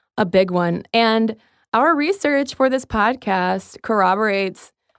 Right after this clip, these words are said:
Kaplan's claim that the strikes were made up because before we ran across her paper, I was getting so frustrated searching and searching for information,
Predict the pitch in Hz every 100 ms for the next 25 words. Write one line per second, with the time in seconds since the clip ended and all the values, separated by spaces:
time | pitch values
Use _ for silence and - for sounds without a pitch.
0 | _ 220 202 226 185 180 - 175 196 175
1 | 175 165 175 170 170 175 - 180 180 208
2 | 185 170 185 180 - 180 185 180 180 _
3 | - 208 - 196 247 254 208 202 - _
4 | _ _ _ _ - 240 233 202 220 247
5 | 202 196 - 175 - 240 302 175 160 170
6 | 190 _ _ - 214 220 277 277 247 -
7 | 285 277 - 247 294 - 190 185 180 -
8 | 208 254 - 254 202 180 202 226 208 190
9 | - 190 190 185 190 262 - 175 175